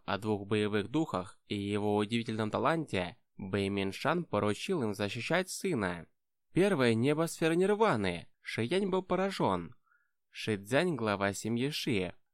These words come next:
был только на третьем небе сферы Нирваны.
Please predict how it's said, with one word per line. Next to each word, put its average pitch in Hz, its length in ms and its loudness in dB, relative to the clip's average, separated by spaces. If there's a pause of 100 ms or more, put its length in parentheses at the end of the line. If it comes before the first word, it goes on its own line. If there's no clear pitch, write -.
был 190 380 2
только 196 400 -2
на 98 180 0
третьем 120 440 0
небе 156 280 -2
сферы 135 300 -2
Нирваны. 151 680 0